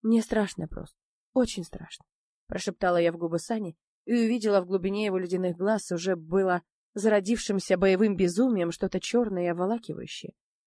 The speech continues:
Марево предвкушение. Не ошиблась я, похоже, в своих оценках. Этот мужчина любил беззащитность, и хрупких дев, которых надо спасать. И трахать потом, само собой. Такой своеобразный рыцарь-изврат.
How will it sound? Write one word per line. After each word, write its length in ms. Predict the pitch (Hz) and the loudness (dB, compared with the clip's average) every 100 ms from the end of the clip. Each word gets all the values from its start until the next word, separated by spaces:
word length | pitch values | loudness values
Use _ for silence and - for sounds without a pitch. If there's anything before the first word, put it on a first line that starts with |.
| _ - | _ 0
Марево 340 | 220 226 214 | 2 4 2
предвкушение. 760 | 202 185 - 185 - 165 175 - _ _ _ - | 0 -4 -6 -10 -8 -10 -12 -16 _ _ _ 0
Не 160 | 226 | 2
ошиблась 480 | 233 - 320 175 - | 4 2 0 -2 -6
я, 100 | - | -8
похоже, 420 | - 175 - 190 | -4 -2 0 0
в 40 | 185 | 0
своих 240 | 196 185 | -2 0
оценках. 540 | 208 - 247 226 - _ _ _ - | -2 -4 -8 -8 -16 _ _ _ -2
Этот 180 | 208 240 | 0 2
мужчина 480 | 240 - 254 269 | 2 2 2 4
любил 320 | 247 214 233 254 | 2 2 2 2
беззащитность, 840 | 220 208 226 - 311 - 156 - _ _ _ - | 0 0 -2 -4 -8 -10 -16 -18 _ _ _ -4
и 100 | 226 | -2
хрупких 460 | 269 339 - 330 | 0 0 0 -4
дев, 340 | 202 196 185 - | 0 0 0 -4
которых 420 | - 165 190 247 | -6 0 0 0
надо 200 | 226 208 | 0 -4
спасать. 580 | 214 214 196 - - - _ _ _ | -4 -8 -8 -8 -10 -12 _ _ _
И 120 | - 240 | -2 0
трахать 460 | 170 160 - - | 4 2 2 -2
потом, 260 | 226 - 156 | -4 -4 -6
само 240 | - - | -8 -12
собой. 340 | - - - 151 _ _ | -12 -14 -14 -20 _ _
Такой 260 | - 202 247 | -2 4 4
своеобразный 680 | - 202 185 208 277 226 214 | 6 6 6 6 2 2 2
рыцарь-изврат. 800 | 220 - 208 - 175 139 90 | 0 0 -2 -2 -6 -8 -12